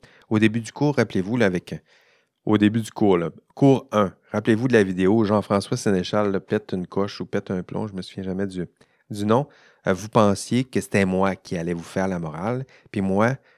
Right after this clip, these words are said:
je vous dis le contraire. C'est vous qui nous faites la morale. C'est peut-être la, la citation la plus choquante de,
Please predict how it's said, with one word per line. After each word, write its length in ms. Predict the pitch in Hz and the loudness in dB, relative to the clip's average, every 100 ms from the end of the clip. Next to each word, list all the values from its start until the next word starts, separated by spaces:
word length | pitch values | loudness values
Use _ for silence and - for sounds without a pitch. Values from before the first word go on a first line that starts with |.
| _ | _
je 100 | - | -8
vous 140 | 90 | -6
dis 120 | 92 95 | -4 -4
le 80 | |
contraire. 600 | - 90 82 - 78 - _ _ _ _ _ _ _ _ _ _ _ | -4 -6 -6 -8 -12 -14 _ _ _ _ _ _ _ _ _ _ _
C'est 380 | - - 139 143 | -16 -4 2 2
vous 460 | 117 127 208 214 _ _ _ _ _ _ | 0 0 0 -2 _ _ _ _ _ _
qui 140 | - | -6
nous 120 | 90 | -4
faites 360 | 85 - 104 - | -4 -2 -2 -2
la 100 | 87 | -6
morale. 420 | 85 80 78 76 - _ _ _ _ _ _ _ _ _ | -6 -8 -10 -14 -20 _ _ _ _ _ _ _ _ _
C'est 120 | _ 107 | _ -6
peut-être 240 | 123 156 | -2 2
la, 160 | 156 117 | 4 4
la 160 | 95 | 2
citation 580 | 98 - 110 104 - 127 | 0 -4 -2 -2 0 2
la 120 | 117 | 2
plus 200 | 101 113 | 0 -4
choquante 640 | 104 - 110 - 127 127 | -2 2 2 4 2 2
de, 180 | 104 92 | 2 0